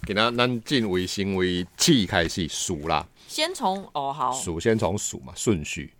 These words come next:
Speaker 2: 嗯。
Speaker 1: 啊，这是什么？今年行运吉星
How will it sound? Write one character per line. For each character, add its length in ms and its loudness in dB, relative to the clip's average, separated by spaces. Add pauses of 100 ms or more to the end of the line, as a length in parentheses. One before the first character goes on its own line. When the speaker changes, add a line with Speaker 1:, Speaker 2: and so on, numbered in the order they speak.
(120)
Speaker 2:
嗯。 320 -14
Speaker 1:
啊， 100 -6
这 80 2
是 100 6
什 100 -2
么？ 240 -6 (540)
今 220 8
年 220 8
行 300 4
运 260 4
吉 300 -2
星 420 2